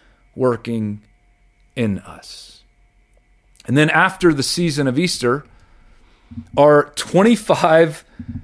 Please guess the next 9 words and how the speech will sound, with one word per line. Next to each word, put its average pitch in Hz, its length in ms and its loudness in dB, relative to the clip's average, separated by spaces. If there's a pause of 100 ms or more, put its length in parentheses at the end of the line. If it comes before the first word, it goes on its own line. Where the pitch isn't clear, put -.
(220)
to 165 300 2
twenty-nine 170 760 2
weeks, 135 380 0
it 127 80 -10
varies 160 380 4
from 151 160 -2
year 151 180 2
to 143 140 -8
year, 113 420 -2